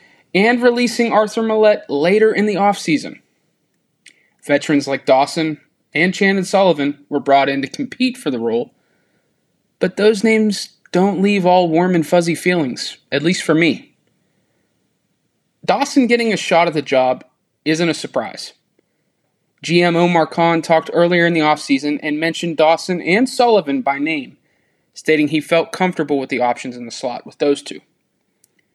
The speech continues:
But Dawson getting first-team reps right out of the gate in the slot after the offseason is quite the surprise.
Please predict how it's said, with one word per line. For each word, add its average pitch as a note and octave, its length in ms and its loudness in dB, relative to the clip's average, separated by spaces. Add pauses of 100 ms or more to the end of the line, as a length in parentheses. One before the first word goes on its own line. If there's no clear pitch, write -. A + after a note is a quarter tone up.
(500)
But - 180 -2
Dawson A#3 460 2
getting A3 300 0
first-team F#3+ 640 -2
reps E3 340 -2
right D3 280 0
out G3+ 160 2
of F#3+ 40 -4
the F#3 80 -4
gate D#3+ 320 -4
in D3+ 160 -6
the C#3+ 60 -6
slot C#3 560 -6 (140)
after G3 340 -2
the G#3+ 120 -2
offseason F#3 640 -2 (1300)
is D#3 120 -14
quite G#3 380 -2
the B3 80 -2
surprise. - 720 -4